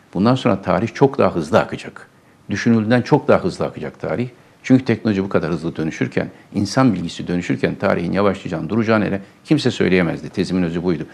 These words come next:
E, iki, bin dokuz yüz doksan bir yılında şeyde sundum onu, Uluslararası İSA Kongresi'nde, Vancouver'da. Ve orada tebliğe talep oldu, kitaphaneye dönüştürdüm. İngilizce olarak yayınlandı. Türkçesi geçen sene çıktı. Şimdi o zaman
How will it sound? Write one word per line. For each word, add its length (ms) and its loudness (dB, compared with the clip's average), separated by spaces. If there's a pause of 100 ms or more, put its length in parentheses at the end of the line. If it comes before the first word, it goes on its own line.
(380)
E, 320 -4
iki, 560 -6
bin 100 -2
dokuz 160 -6
yüz 100 -6
doksan 320 -4
bir 80 -4
yılında 300 -4
şeyde 260 -4
sundum 380 -8 (100)
onu, 200 -8 (220)
Uluslararası 600 -2 (340)
İSA 280 0
Kongresi'nde, 640 -8
Vancouver'da. 640 -4 (540)
Ve 240 4 (120)
orada 340 8 (760)
tebliğe 540 0
talep 340 2
oldu, 180 2
kitaphaneye 520 0
dönüştürdüm. 520 -12 (160)
İngilizce 360 -8
olarak 320 -12
yayınlandı. 400 -8
Türkçesi 680 -8
geçen 260 0
sene 240 -10
çıktı. 300 -14 (260)
Şimdi 460 2 (480)
o 100 4
zaman 340 4